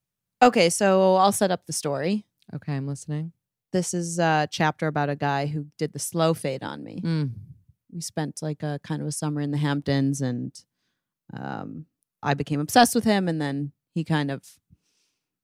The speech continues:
Speaker 1: eased me out of his social circle. Brandon did manage to take me out to dinner on my birthday, probably out of guilt. I'll never forget that night.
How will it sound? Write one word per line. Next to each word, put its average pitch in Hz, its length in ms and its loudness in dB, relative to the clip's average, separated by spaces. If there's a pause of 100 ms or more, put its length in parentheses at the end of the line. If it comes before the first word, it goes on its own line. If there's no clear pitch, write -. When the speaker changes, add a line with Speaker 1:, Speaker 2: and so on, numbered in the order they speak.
(120)
Speaker 1:
eased 156 340 -2
me 160 140 -2
out 147 200 2
of 143 120 -6
his 143 460 -4 (180)
social 143 400 -4
circle. 151 460 -6 (1000)
Brandon 247 320 8
did 302 240 6
manage 226 400 6
to 214 120 0
take 190 240 4
me 185 120 6
out 175 140 6
to 175 100 2
dinner 170 280 6
on 147 140 4
my 147 100 4
birthday, 151 720 4 (300)
probably 190 480 8
out 165 140 8
of 151 120 -4
guilt. - 480 0 (240)
I'll 180 100 4
never 190 280 6
forget 185 360 4
that 147 200 2
night. 131 320 -8